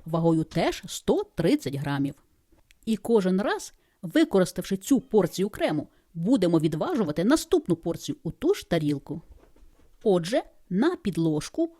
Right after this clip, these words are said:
у форму розміром двадцять на тридцять сантиметрів з високими бортиками викладіть один корж. На нього викладіть одну частину сметанкового сирного крему. Гарненько розрівняйте його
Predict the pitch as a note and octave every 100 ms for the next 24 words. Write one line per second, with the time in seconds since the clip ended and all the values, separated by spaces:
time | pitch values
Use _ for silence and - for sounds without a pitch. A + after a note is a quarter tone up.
0 | _ C4+ - C4 D#4+ G3 E3 E3 C#4 G3+
1 | F3 D#3+ D3 F3 A#3+ - D3+ E3 E3+ F#3+
2 | D#3+ - C#3+ C3+ G3 F#4+ C#3 - _ -
3 | F#3 G#3 G3+ F#3+ A3+ B3 C4+ - - C3+
4 | D#3+ _ - D3 D4 F4 C4 D#3 D3 E3
5 | D3 D#3+ F3+ - F3+ - - _ _ _
6 | _ - G#4+ D#4+ E3 D#3 D#4 - _ -
7 | E3 D4 D4 G#3 D3 - _ - F#3 F#3
8 | E3 C#3+ - - F4 G3 - - E3+ E3
9 | C#3+ D3 - E4 F3 D3+ E3+ E3 E3 F#3+
10 | G#3 - C#3+ D3 - _ _ _ _ _
11 | _ _ - - - F3+ F#3 F#3 G#3 E3+
12 | E3 D3+ D3+ F#3+ G#4 - D3+ D#3 D3+